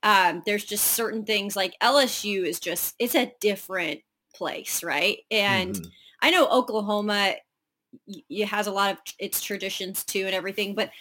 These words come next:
Speaker 1: I don't know. I, I equate that a little bit closer to a program like U S C. I know that U S C is in Hollywood and, and that's a different atmosphere, but it, like you said, the whole,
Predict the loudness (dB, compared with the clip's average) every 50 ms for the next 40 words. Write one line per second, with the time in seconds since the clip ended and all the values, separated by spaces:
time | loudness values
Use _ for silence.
0 | -20 -20 -12 -4 0 2 4 6 6 6 8 6 6 4 6 6 4 6 6 6
1 | 6 6 6 4 2 -2 _ -8 -8 -6 -2 0 2 2 2 4 4 6 6 4
2 | 2 0 0 0 0 2 2 2 0 -2 -2 -2 0 0 0 0 -4 -6 -8 -6
3 | -6 -6 -6 -6 -6 -4 -4 -4 -4 -4 -4 -4 -4 -4 -4 -4 -4 -4 -4 -4
4 | -6 -6 -4 -4 -2 -2 -2 -2 -2 -2 -2 -2 -2 -2 -2 -2 -2 -4 -4 -4
5 | -4 -4 -4 -4 -4 -6 -6 -6 -6 -6 -6 -6 -6 -6 -6 -8 -8 -6 -2 -2
6 | 0 2 2 2 2 2 0 2 2 2 0 0 -2 -4 -4 -6 -6 -6 -6 -8
7 | -8 -10 -12 -10 -10 -10 -8 -8 -8 -6 -2 -2 -2 -2 -2 -6 -8 -8 -8 -6
8 | -4 -4 -2 -2 -2 -4 -4 -2 0 2 2 2 0 -2 -8 _ -20 -20 -20 _
9 | _ _ _ _ _ _ -2 2 2 2 2 0 0 0 2 2 0 0 -2 0
10 | 0 0 0 -2 -2 -6 -2 2 4 6 6 6 6 4 2 -2